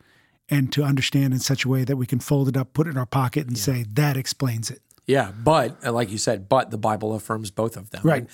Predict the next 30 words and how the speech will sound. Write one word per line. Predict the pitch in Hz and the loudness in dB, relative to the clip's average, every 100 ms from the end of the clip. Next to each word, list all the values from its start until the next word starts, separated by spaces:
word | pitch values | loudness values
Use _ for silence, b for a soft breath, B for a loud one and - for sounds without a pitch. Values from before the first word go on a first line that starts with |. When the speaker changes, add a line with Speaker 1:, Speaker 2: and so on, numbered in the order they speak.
| B B | B B
Speaker 2:
you | 170 151 | -2 0
see | - 247 | 2 2
this | 185 - | 2 2
maybe | 135 127 117 | 0 0 0
best | 113 127 - | 2 0 0
in | 117 110 | -4 -6
narrative, | 101 110 151 165 180 160 - | -8 -4 -4 -4 -6 -6 -8
just | - - | -8 -6
because | 117 - 110 - | -4 -2 -2 -2
it's | - - | -6 -4
such | 127 113 | -4 -2
a | 110 - b b b | -2 -4 b b b
difficult | - 123 127 120 - | -2 0 0 -2 -2
concept. | 117 120 117 131 - | -4 -4 0 -2 0
So | - | -2
you | |
think | 131 143 | 0 0
of, | 120 | 0
like, | 120 | -2
the | - | -2
story | 110 - 120 | -4 -2 0
of | 104 | 0
Abraham, | 104 101 95 92 101 - _ - | -2 -4 -8 -10 -16 -18 _ -8
right, | 110 107 | -6 -2
where | 113 101 B B B B 127 | -4 -4 B B B B 0
God | 131 120 113 | 2 2 2
will | 110 | -2
say | 107 113 110 | -2 -2 -4
to | - 110 | -2 -4
Abram, | 87 101 107 107 101 101 | -2 -4 -4 -4 -4 -6